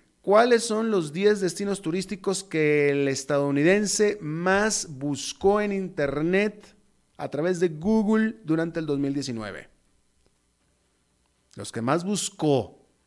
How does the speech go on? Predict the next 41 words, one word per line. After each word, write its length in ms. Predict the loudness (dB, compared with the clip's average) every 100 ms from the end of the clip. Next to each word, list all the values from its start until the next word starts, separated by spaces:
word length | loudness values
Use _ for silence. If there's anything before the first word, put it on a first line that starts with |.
| _
no 140 | -12 -8
los 140 | -8
que 120 | -8
más 200 | -8 -8
visitó, 460 | -6 -8 -8 -6 -6
son 160 | -6 -10
cosas 260 | -8 -6
diferentes, 540 | -6 -8 -10 -12 -14 -10
¿no? 360 | -6 -6 -8 -12
Pueden 220 | -10 -8
ser 120 | -10
puros 220 | -10 -10
soñadores 560 | -10 -8 0 2 2 0
que 80 | -10
están 220 | -12 -10
vigentes, 300 | -10 -12 -12
o 60 |
sea, 360 | -10 -10 -10 -14 _ _ _ _ _ _
¿no? 380 | -2 -2 -2 -14
Este, 320 | -16 -12 -12 -12
pero, 300 | -12 -12 -8
pero 160 | -6
eso 100 | -2
es 60 | -2
la, 100 | -2
los, 300 | -2 -6 -6
los 180 | -6 -6
destinos 400 | -6 -4 -4 -2
más 240 | -4 -4
buscados, 880 | -6 -6 -6 0 4 4 4 0 -4
no 220 | 0 0
los 160 | 0 -2
más 200 | -4 -4
comprados 600 | -6 -2 2 4 4 2
ni 80 | 0
los 140 | 0
más 160 | -2 -4
visitados, 360 | -8 -8 -8
los 180 | -8 -4
más 240 | -4 -4 -6
buscados. 640 | -8 -8 -10 -12 -18